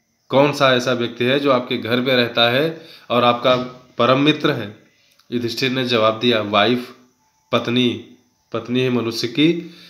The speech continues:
सबसे अच्छी मित्र होती है। Who accompanies a man in death?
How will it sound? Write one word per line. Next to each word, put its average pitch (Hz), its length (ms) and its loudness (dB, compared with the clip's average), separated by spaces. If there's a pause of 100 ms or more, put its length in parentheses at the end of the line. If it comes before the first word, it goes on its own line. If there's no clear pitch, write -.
सबसे 135 520 0
अच्छी 127 380 -4
मित्र 123 300 -2
होती 104 340 -8
है। 101 240 -12 (2500)
Who 175 160 10
accompanies 165 560 4
a 170 120 0
man 139 240 0
in 151 180 -4
death? 147 280 -4